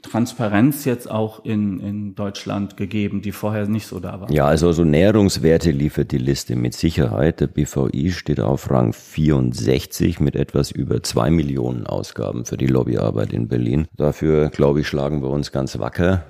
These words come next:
Speaker 2: ähm, wenn wir uns mal den Mitteleinsatz vergleichen. Aber insgesamt ist es auch sonst irgendwie spannend, wenn ich mir das so ansehe, gibt beispielsweise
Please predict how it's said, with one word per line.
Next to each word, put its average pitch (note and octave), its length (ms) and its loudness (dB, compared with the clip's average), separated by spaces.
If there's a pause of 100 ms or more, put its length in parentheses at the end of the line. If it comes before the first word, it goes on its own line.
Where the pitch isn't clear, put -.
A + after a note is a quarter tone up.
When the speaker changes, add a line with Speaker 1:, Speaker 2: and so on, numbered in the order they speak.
(160)
Speaker 2:
ähm, D#2 540 4 (100)
wenn D2+ 160 2
wir C#2 80 0
uns C#2+ 200 -2
mal C2+ 140 -2
den C2+ 240 2
Mitteleinsatz D2 800 -2
vergleichen. B1+ 640 -2 (100)
Aber E2 180 2
insgesamt G#2 560 2
ist G2+ 140 -2
es A2 80 4
auch F#2+ 120 0
sonst - 420 -2
irgendwie B1+ 360 -2
spannend, G#1+ 580 -6
wenn C#2 140 2
ich B1+ 100 -4
mir C2 160 0
das C2 160 -4
so A#1+ 160 -4
ansehe, F2 920 4 (240)
gibt - 260 -6
beispielsweise F2 1400 -2